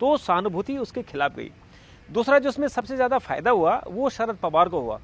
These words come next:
कि शुरू में शरद पवार को लेके शक की निगाह उन पे जा रही थी कि, अ, ये मिले हुए हैं और अजित पवार इन्हीं से ही पूछ के कुछ गए होंगे,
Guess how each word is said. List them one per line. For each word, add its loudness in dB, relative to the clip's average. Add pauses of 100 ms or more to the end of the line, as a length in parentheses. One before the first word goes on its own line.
(360)
कि -2
शुरू 0
में 4
शरद -4
पवार 0 (640)
को 8
लेके 0
शक -2
की -2
निगाह 6
उन 0
पे -2
जा 2
रही -2
थी -10 (520)
कि, 4
अ, -4 (960)
ये 4
मिले 6
हुए 6
हैं 0
और 4
अजित 0
पवार 4
इन्हीं 0
से -4
ही 0
पूछ -4
के 0
कुछ -6
गए 0
होंगे, -2